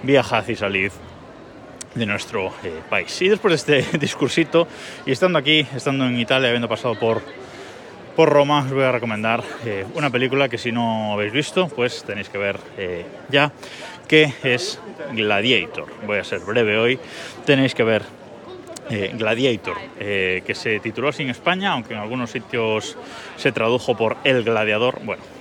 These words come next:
eh, Gladiator, esta película protagonizada por, eh, Russell Crowe, ambientada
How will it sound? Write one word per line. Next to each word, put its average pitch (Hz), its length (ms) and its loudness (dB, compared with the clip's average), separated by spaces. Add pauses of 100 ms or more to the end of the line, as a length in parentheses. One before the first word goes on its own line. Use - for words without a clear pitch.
(140)
eh, 87 320 -8
Gladiator, 120 640 2 (400)
esta 123 180 2
película 117 320 2
protagonizada 101 600 0
por, 110 240 0 (100)
eh, 95 220 -4 (120)
Russell 120 320 0
Crowe, 101 300 0 (560)
ambientada 117 600 2